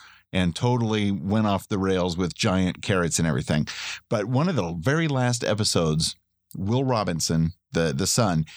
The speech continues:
he is in this place being held captive, but through, and he's on some distant planet, you know, 'cause they were lost in space. But through the window of this, like, toy shop or something, he could kinda see as a window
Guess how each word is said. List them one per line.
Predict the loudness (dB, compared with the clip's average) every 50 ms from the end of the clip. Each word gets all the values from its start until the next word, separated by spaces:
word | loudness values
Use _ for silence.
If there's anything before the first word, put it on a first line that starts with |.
| -18 -20 -20 _
he | _ -2 0 2 2 0 0 0
is | 0 0 2 2 0 -2 -4 -4 -2
in | 0 2 2 2
this | 0 -2 -4
place | -4 -2 0 0 0 0 -2
being | -2 0 0 0
held | 2 2 0 0 0 -4
captive, | -2 0 0 0 0 -2 -2 -2 -2 -2 -2 -4 -8 -16 -20 -20 -20 -4
but | _ 0 0 0 -4
through, | -6 -2 -2 0 0 0 0 -2 -2 -6 _ _ _ _ _ _ _
and | -2 0 0
he's | 0 2 0
on | 0 0 0
some | 0 0 0 0 0 0
distant | 0 -2 -2 0 -2 -2 -2 -2
planet, | 0 0 2 2 2 2
you | 2 2
know, | 0 0
'cause | 0 0 0 2
they | 2 2
were | 2 2 0 0 -2 -6 _ _ _ _ -2
lost | 0 0 0 0 0 0
in | 0 -2
space. | -2 0 0 0 0 0 -4 -6 -8 -12 -12 -14 -16 -16 _ 0
But | 0 0 0
through | -4 -2 0 0 0
the | 0 0 0
window | 0 0 0 0 0 0 0 0 -2 0
of | -2 -2 -2 0
this, | 0 0 0 0 0
like, | 0 -2 -2 -4
toy | -4 -2 0 0 0
shop | 0 0 0 -2 0 0
or | 0
something, | 0 2 0 0 0 0 0 0 0 0 -2 -6 -20 -20 -20 -8
he | _ -2 0 0
could | 0 -2 -2 -2
kinda | -4 -2 0 0 0 0 0 0
see | 0 0 0 0 0 2 2 2 2 2 0 -2
as | -2 0 0 0 0 -2 -2 -2
a | -2 -2
window | 0 0 0 0 2 2 2 2 2 0 0 -2 -4